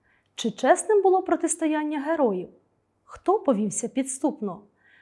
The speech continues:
Чи доцільно губити стільки тварин та птахів заради неподіленого одного зернятка?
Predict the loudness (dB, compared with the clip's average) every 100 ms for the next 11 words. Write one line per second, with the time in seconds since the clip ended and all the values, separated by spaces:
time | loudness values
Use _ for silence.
0 | _ -2 0 0 -2 4 4 4 0 -2
1 | 0 0 0 -4 2 2 2 -4 0 2
2 | 2 2 0 0 -6 -4 0 0 2 4
3 | 4 4 0 0 2 4 4 4 0 0
4 | 0 2 0 0 0 -2 0 -2 -2 -10
5 | -20